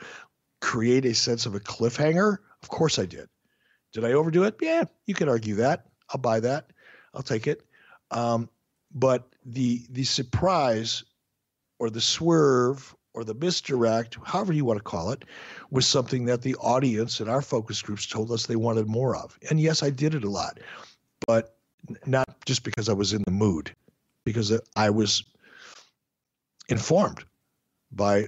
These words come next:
a vast amount of research that didn't come from dirt sheets that that's what the audience wanted. And it had nothing to do with my personal taste and me just doing it for the fun of doing it and, and swerving the boys and all that kind of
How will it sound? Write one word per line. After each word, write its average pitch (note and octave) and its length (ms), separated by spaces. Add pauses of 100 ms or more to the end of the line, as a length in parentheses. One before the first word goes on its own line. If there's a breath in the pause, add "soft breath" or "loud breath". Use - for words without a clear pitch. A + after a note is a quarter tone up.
(120)
a - 60
vast C3 460
amount C3+ 240
of A2+ 100
research G2+ 500
that G2+ 160
didn't C3 220
come C3 200
from A2 180
dirt B2 300
sheets - 440 (480 loud breath)
that A#2 300
that's A2 240
what A#2+ 100
the B2+ 140
audience C3+ 360
wanted. D#3 320 (760)
And C#3 100
it C#3+ 40
had C3 140
nothing D#3 380
to C3+ 100
do A#2 440
with G#2 320 (180)
my A2 280
personal A#2 500
taste G#2 480
and F#2+ 200 (680 loud breath)
me G#2+ 160
just G2+ 240
doing G#2+ 200
it G2+ 100
for G#2+ 120
the F#2 80
fun G#2 260
of F#2 140
doing G2 280
it E2+ 160
and, G2 100
and F#2 260
swerving A2+ 520
the G#2+ 60
boys F#2+ 600
and F#2+ 100
all F#2+ 180
that F#2+ 140
kind F#2 160
of F2 80